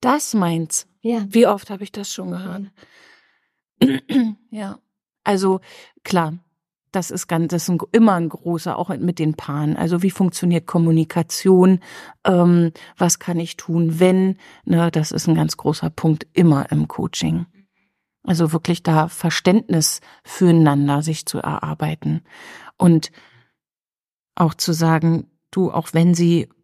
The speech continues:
Speaker 1: vor dir steht und schimpft, ja, mal, trau dich mal dahinter zu gucken,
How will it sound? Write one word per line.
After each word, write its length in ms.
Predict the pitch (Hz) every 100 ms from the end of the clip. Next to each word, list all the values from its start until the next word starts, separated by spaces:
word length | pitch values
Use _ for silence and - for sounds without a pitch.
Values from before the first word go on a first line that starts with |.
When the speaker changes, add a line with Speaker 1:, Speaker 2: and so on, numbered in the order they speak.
| -
Speaker 1:
vor 220 | - 180
dir 140 | 185
steht 280 | 175 175 165
und 180 | 160 156
schimpft, 640 | - 247 233 160 - - _ _ _ _ _ _ _ _ _ _ _ _ _ _
ja, 240 | 170 165 -
mal, 180 | 170 - - _ _ _ _
trau 240 | - 185
dich 180 | 185 196
mal 140 | 196 185
dahinter 460 | 180 190 247 247 254
zu 180 | - 226
gucken, 640 | - - 185 165 156